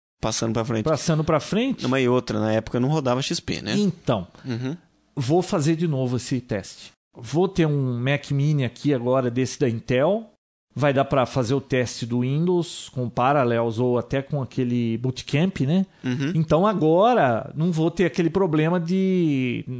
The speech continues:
Speaker 2: tão reclamando que não conseguem usar. Elas usam o Windows e aí a hora que eu tiver um tempinho eu vou brincar com o O S dez pra experimentar e aí com calma pra ver como é que vai. Mas agora tá ficando interessante porque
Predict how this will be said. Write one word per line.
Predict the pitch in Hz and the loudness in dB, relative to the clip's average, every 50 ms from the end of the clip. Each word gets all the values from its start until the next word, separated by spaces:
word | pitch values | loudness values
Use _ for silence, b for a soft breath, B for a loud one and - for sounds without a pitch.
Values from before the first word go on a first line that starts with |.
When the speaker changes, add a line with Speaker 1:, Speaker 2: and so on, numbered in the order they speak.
| 117 _ | -10 _
Speaker 2:
tão | - 151 147 | -4 0 0
reclamando | 139 123 131 - - 165 160 143 139 147 165 180 156 131 | 2 0 0 0 0 0 2 2 2 2 2 2 0 -2
que | - 127 | -4 -4
não | 135 131 | -6 -4
conseguem | 131 139 120 - - 131 127 131 151 | -2 -4 -4 -2 -4 -4 -4 -2 -4
usar. | 151 135 113 131 123 117 104 101 110 - _ _ _ _ _ _ - | -4 -2 0 0 0 -2 -2 -4 -8 -12 _ _ _ _ _ _ -2
Elas | 123 127 135 131 113 113 123 | 0 2 2 2 0 2 2
usam | 139 147 143 120 123 135 135 139 | 4 4 4 2 2 0 0 2
o | |
Windows | 151 156 160 175 190 214 226 254 262 247 233 | 2 2 2 2 2 2 2 2 2 2 2
e | 240 240 | 2 2
aí | 220 208 220 | 2 4 4
a | 220 190 | 4 4
hora | 175 180 170 | 4 2 2
que | 180 | 0
eu | 185 | -2
tiver | 175 - 170 160 170 | -2 -2 0 0 0
um | 180 | 0
tempinho | 170 196 190 180 165 208 - _ _ - | 0 0 0 0 -2 -4 -6 _ _ -8
eu | - 180 190 185 | 0 2 4 4
vou | 170 151 165 | 4 4 2
brincar | 170 165 185 208 220 220 185 175 185 175 | 2 2 2 0 0 0 2 0 0 0
com | - - 202 | 0 0 0
o | 208 | 2
O | 202 | 2
S | 196 190 180 - - | 2 0 0 0 -2
dez | 196 165 156 156 160 160 - - - | -2 -2 0 0 0 -2 -2 -6 -10
pra | - - 131 127 120 113 110 | -6 -2 0 0 0 0 -2
experimentar | 110 - - 151 139 139 151 170 165 143 - - 143 151 165 190 208 | -2 -2 -2 0 0 2 2 0 0 -2 -2 0 0 2 2 2 2
e | 208 | 2
aí | 202 180 160 165 | 2 2 0 -2
com | - - 226 220 | -2 -2 -4 -4
calma | - - 165 151 151 160 170 185 202 226 240 240 208 151 127 120 | -2 0 2 2 4 4 4 4 2 2 0 0 0 0 0 -2
pra | - - 156 170 | -4 -2 -2 -2
ver | 160 127 143 156 | 0 0 -2 -4
como | 156 175 160 151 | -2 -2 -2 -2
é | 147 | -4
que | 143 - | -4 -2
vai. | 196 196 170 | -2 -2 -2
Mas | 151 151 156 135 | 0 0 0 0
agora | 156 151 160 151 151 | 0 2 2 0 2
tá | - 185 | 0 -2
ficando | 170 - - 165 156 | -6 -4 -4 -2 0
interessante | 170 180 240 240 294 330 - - - 320 320 - - - | 0 0 0 0 0 0 -2 -2 -4 -4 -6 -6 -8 -4
porque | - 147 123 - - - 135 127 120 113 110 | -4 -4 -4 -4 -6 -4 -2 0 0 0 -2